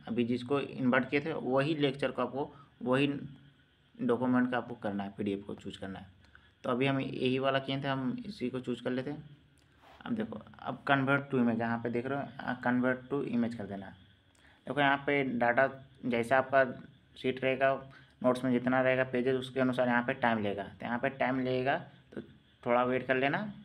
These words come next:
जब तक शो हो रहा, जब तक मैं इसको रोक देता हूँ। तो देख सकते हो, यहाँ complete होने वाला है, यहाँ पे converting complete हो जाए।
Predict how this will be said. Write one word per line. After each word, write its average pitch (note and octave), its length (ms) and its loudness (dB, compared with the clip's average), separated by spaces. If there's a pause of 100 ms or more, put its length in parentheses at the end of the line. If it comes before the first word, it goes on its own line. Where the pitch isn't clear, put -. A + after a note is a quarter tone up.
(800)
जब A#2+ 160 0
तक B2 260 0
शो C3 180 -2
हो B2 120 4
रहा, C3 120 2 (140)
जब A#2 240 0
तक B2 200 -2
मैं C3 160 0
इसको C3+ 300 -2
रोक A2 240 2
देता F#2+ 180 -4
हूँ। G2+ 160 -8 (1900)
तो - 80 -14
देख C#3 260 2
सकते C#3 240 -4
हो, C#3+ 60 2
यहाँ C#3 160 2
complete B2+ 380 0
होने C3 160 0
वाला C3 260 0
है, C#3 140 -2
यहाँ A#2+ 180 -2
पे A#2+ 160 -6
converting A#2 520 -2
complete G#2+ 360 -6
हो G2 60 -10
जाए। F#2 140 -12